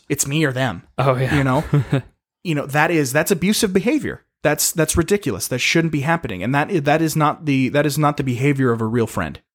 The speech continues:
Speaker 2: Mm-hmm. Case in point, uh,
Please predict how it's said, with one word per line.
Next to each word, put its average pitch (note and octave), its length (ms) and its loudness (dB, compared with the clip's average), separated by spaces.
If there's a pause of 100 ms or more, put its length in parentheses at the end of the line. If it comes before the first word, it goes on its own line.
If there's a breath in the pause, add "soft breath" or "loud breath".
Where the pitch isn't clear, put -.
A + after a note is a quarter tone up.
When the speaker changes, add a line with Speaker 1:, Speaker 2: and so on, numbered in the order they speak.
(100)
Speaker 2:
Mm-hmm. A2 260 -4 (720)
Case G#2 240 -2
in G2+ 100 -2
point, G#2+ 460 0
uh, F#2 380 2